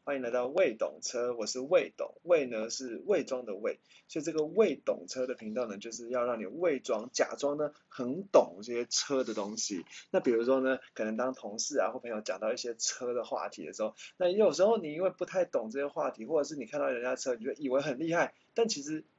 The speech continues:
可能还好，那人家之前前面装逼的时候呢，那你可能呢讲不出一两句，觉得比较尴尬的情况。那来听我们的频道呢，大概我们主要呢就会让你呢去介绍一些常常人家讲到的车子啊。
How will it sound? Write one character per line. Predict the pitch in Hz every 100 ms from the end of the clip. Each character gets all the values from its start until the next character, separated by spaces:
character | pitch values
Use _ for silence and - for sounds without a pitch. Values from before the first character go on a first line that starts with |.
| -
可 | 135
能 | 131
还 | - 127 143
好， | 143 107 -
那 | 143
人 | 131
家 | 139
之 | 127
前 | 110 107
前 | 107 117
面 | 139
装 | - 123 123
逼 | 123 117
的 |
时 | 101
候 | 107 101
呢， | - - -
那 | 135
你 | 123
可 | 113
能 | 95 95
呢 | 101
讲 | 98 101
不 | -
出 | 127 - 127
一 | 139
两 | 110 -
句， | - 113 _ -
觉 | 120
得 | 113
比 | 110
较 | 113 110
尴 | 120 113
尬 | 127 143 101
的 |
情 | - -
况。 | - 120 - _ -
那 | 147 110
来 | 110
听 | 110 180
我 |
们 | 135 117
的 | 127
频 | 110 110
道 | 135 113
呢， | 110 110 - _
大 | 175
概 | 160 139
我 |
们 | 113
主 | 113 107
要 | 143 151
呢 | 127
就 | 131
会 | 131 127
让 | 131 110
你 | 76
呢 | 76
去 | 76 139
介 | - 143
绍 | 120 110 117
一 |
些 | - 113 - - -
常 | 113 120
常 | 123
人 | 120
家 | 110 135
讲 | 131 110 -
到 | 127
的 | 110
车 | - 117 113
子 | -
啊。 | 104